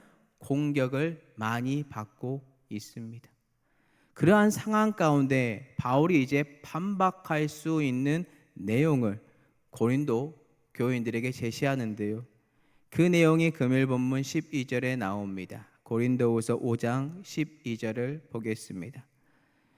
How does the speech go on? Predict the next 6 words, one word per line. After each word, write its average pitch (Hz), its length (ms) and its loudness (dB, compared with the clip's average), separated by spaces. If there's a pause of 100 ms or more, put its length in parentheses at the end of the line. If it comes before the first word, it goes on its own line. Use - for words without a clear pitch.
(320)
"우리가 147 280 4
다시 156 640 2
너희에게 117 480 2
자천한 110 680 -4
것이 107 380 -4
아니오 104 480 -4